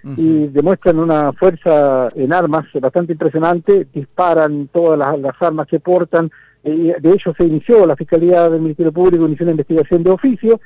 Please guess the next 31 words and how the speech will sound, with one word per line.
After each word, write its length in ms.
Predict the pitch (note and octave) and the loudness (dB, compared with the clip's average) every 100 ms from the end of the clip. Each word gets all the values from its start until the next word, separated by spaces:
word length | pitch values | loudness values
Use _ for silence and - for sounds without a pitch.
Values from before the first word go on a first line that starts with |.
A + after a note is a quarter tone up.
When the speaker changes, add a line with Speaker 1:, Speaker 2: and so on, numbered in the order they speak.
| - _ _ | -12 _ _
Speaker 2:
para 160 | F3+ - | 0 2
establecer 560 | F3+ E3 D3+ G#3+ G3 - - - - | 2 2 2 2 2 -4 -20 -20 -8
quiénes 300 | - C4 B3+ - | 0 2 2 0
son, 340 | A#3+ A#3 B3 - _ _ _ | 2 2 -2 -8 _ _ _
qué 140 | A#3+ A#3+ | -2 -2
tipo 220 | A#3+ A3+ | 2 4
de 140 | G#3+ | 6
armas 220 | A3+ G#3+ - | 4 0 -4
tienen, 380 | A3 A#3 A#3+ A#3 A3 G3 F3+ | 2 2 4 2 0 -2 -2
en 80 | D3+ - | -2 -2
qué 80 | |
momento 460 | A3+ G#3+ B3+ C4 A3+ | 0 2 2 0 -2
se 60 | A3 | 2
grabó 760 | G#3 G3 G#3+ A3+ A3 A3 G#3 G3 | 2 4 4 6 6 6 2 -2
ese 200 | F#3+ G#3+ | -2 -2
video, 520 | G#3 A3+ B3 A#3+ A#3 | 0 2 4 4 4
y 60 | G#3+ | 4
todos 280 | A3+ A3+ - | 4 4 0
esos 160 | G#3 A3 | -6 0
antecedentes 640 | G#3+ F#3+ G3+ G#3 A3 G#3+ | 0 0 2 4 4 0
son 120 | G#3+ F#3+ | -2 0
parte 260 | A3 G#3+ | -2 2
de, 240 | G#3 G3 - - - - | 4 4 0 -10 -20 0
de 80 | G#3 | 0
una 60 | |
investigación 480 | G#3+ G3+ G3 E3+ G#3+ | 0 -2 -2 -2 -4
que 80 | G3+ | -6
está 580 | - G#3 G3 F#3 E3 E3+ | -2 2 2 2 0 -4
iniciada 500 | F#3+ F#3 - A3 G3+ - | -4 -4 0 2 2 2
solo 180 | B3 A#3+ | 2 4
ayer 340 | G3 A3 | 4 2